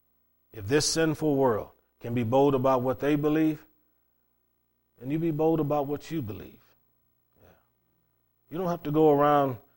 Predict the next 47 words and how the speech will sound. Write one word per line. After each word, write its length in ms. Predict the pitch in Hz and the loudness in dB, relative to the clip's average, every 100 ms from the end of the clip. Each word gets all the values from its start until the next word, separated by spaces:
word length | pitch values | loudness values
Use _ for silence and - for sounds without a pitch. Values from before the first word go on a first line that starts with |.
| _ | _
with 160 | 147 123 | -2 -2
a 60 | |
chip 280 | - 147 131 | 0 -4 0
on 160 | 131 131 | 0 0
your 120 | 120 | -2
shoulder 340 | 139 135 135 | 0 2 2
trying 240 | 117 131 127 | 0 -2 -2
to 60 | |
start 360 | - - 135 123 | -4 0 2 2
something 320 | 135 127 123 | -2 -4 -4
every 180 | 131 127 | -2 -2
time 260 | 131 127 120 | -2 -4 -2
somebody 440 | 131 123 120 110 | -4 0 0 0
says 340 | - 143 120 | -4 -2 0
something, 300 | - 113 113 | -2 -10 -10
but 140 | 104 98 | -12 -12
if 100 | - | -6
they 200 | 139 170 | -4 -2
ask 320 | 175 175 - | 0 -2 -2
your 160 | 165 160 | 0 2
opinion 500 | 156 180 160 113 - _ _ _ | 0 -4 -4 -6 -16 _ _ _
about 300 | 101 104 98 | -6 -4 -2
something, 360 | - 95 - - _ _ _ _ _ _ _ _ | -4 -10 -14 -20 _ _ _ _ _ _ _ _
you 140 | 113 | -8
let 200 | 117 110 | -4 -4
'em 160 | 101 101 | -4 -8
know. 220 | 90 - _ _ _ _ 110 | -12 -14 _ _ _ _ -18
You 120 | 98 | -14
let 180 | 98 98 | -12 -14
'em 160 | 95 | -16
know. 180 | 87 85 _ _ _ _ _ _ _ _ _ | -20 -20 _ _ _ _ _ _ _ _ _
Because 280 | - 104 | -12 -8
there's 240 | 113 113 113 | -4 -6 -4
nothing 420 | 127 139 143 123 | -6 -6 -6 -4
more 240 | 120 127 | 0 0
important 500 | 127 - 131 107 107 - _ _ _ _ | -2 -4 -4 -4 -8 -18 _ _ _ _
than 180 | 110 110 | -12 -8
this 180 | 110 90 | -8 -6
book 380 | 98 98 - _ _ - | -8 -10 -12 _ _ -8
right 220 | 92 92 | -6 -6
here. 240 | - 80 _ _ _ _ _ - | -10 -18 _ _ _ _ _ -10
Let's 180 | 131 | -4
have 160 | 120 107 | -2 -2
a 40 | |
word 200 | 101 104 | -4 -6
of 100 | 98 | -8
prayer. 280 | - 104 95 | -8 -8 -8